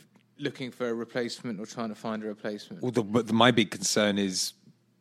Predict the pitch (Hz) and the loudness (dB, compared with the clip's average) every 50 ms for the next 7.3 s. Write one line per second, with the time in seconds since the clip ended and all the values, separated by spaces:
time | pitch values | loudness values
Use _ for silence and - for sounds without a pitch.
0 | _ - - _ - 160 147 131 135 135 127 127 123 120 110 107 110 107 104 107 | _ -20 -18 _ -4 2 6 6 8 8 8 8 8 6 6 6 4 4 6 4
1 | 107 104 95 92 107 104 101 104 107 104 - - 110 104 104 98 98 90 - 110 | 4 4 4 2 2 2 2 4 2 2 2 0 -2 -2 -2 -2 -4 -4 -2 0
2 | 104 101 101 98 95 98 90 90 95 98 - - 110 104 101 - - 107 98 98 | 0 0 0 0 -2 -2 -2 -2 -4 -6 -4 -2 -2 -2 -2 -2 -2 -4 -4 -4
3 | - - 117 113 110 104 101 92 85 - - - _ _ _ _ _ _ _ _ | -2 0 0 2 2 2 2 0 -2 -4 -8 -12 _ _ _ _ _ _ _ _
4 | _ - - - _ _ _ - - 110 - - - - 123 110 113 107 107 104 | _ -10 -10 -10 _ _ _ -2 4 4 6 6 6 4 4 4 4 4 2 0
5 | 98 - - 113 107 101 104 98 90 101 101 98 90 - - 101 - - 117 98 | 0 0 2 4 4 4 4 2 4 4 4 4 4 2 -2 -2 0 2 0 0
6 | - - 104 95 85 - - - 120 104 90 85 - - _ - - - _ _ | 0 -2 -4 -2 -2 -2 0 2 2 2 2 0 -4 -10 _ -20 -20 -20 _ _
7 | - 107 - 113 101 90 | -6 -2 0 0 0 0